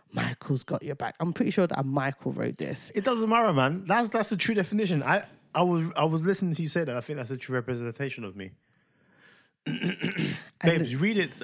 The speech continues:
Speaker 2: and tell me you disagree.
Speaker 1: I've just read it.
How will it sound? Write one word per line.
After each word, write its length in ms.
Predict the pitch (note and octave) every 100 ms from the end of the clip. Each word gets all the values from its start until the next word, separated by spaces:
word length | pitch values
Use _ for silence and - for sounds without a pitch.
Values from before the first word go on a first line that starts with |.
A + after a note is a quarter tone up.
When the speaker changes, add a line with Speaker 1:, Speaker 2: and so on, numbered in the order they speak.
| -
Speaker 2:
and 300 | C#3 C#3+ C#3 _ _ _ _ -
tell 140 | D#3+
me 100 | D#3
you 40 | C#3
disagree. 480 | C3+ C#3 C3 G#2+ G2+ _ _ _ - - _ - -
Speaker 1:
I've 140 | E3+
just 180 | G3 F3+
read 140 | F#3
it. 140 | C3